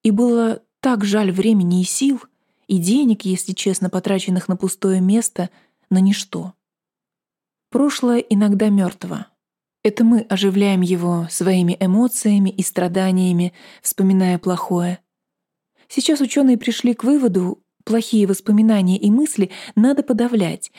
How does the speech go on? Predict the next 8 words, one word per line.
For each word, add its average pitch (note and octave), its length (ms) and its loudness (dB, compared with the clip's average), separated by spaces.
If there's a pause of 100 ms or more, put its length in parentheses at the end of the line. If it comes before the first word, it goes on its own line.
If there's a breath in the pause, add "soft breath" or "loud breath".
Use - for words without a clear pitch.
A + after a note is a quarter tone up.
(120)
а G3 80 -2
не G3 160 4
упиваться G3 540 -2
ими, - 380 -12 (480)
чтобы A#3+ 280 0
не A#3+ 140 4
прожить B3 420 -2
жизнь A3+ 420 -2